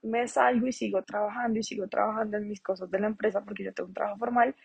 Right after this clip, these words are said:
Y luego a las doce dice otra vez, "Publica la alarma", y vuelvo y entro y les cuento cómo voy. Pero yo no estoy todo el día mirando Instagram, porque si no, sería adicta y segundo, pues no podría entregarles todo el,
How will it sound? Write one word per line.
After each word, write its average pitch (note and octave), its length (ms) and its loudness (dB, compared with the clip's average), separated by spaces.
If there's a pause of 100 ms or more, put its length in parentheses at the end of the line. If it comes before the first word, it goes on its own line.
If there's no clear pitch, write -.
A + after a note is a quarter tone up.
(580)
Y C4 140 12
luego A#3+ 300 12
a A3 40 12
las A3+ 260 8
doce A3+ 320 6
dice G#3+ 240 2
otra G3+ 240 0
vez, G#3+ 140 -2
"Publica A3 480 -2
la - 100 2
alarma", G#3+ 500 2
y G#3+ 120 -6
vuelvo G3 280 2
y G3 100 -4
entro G3+ 220 -2
y G3+ 40 2
les G3+ 200 0
cuento F#3+ 360 -8
cómo G3+ 260 2
voy. F#3 200 8 (100)
Pero A3 220 12
yo A3 200 6
no G#3+ 100 2
estoy G#3+ 300 4
todo A3 300 10
el G#3+ 180 6
día G3+ 180 8
mirando G3 380 -4
Instagram, F3+ 400 -8 (180)
porque G3+ 340 0
si F#3+ 180 -4
no, - 320 -4
sería G3+ 400 10
adicta C4 560 8
y A#3+ 400 -2
segundo, G3+ 580 -2 (640)
pues G#3+ 160 6
no G#3 200 4
podría F#3+ 280 6
entregarles G3 540 2
todo F3 140 2
el, F3+ 180 -4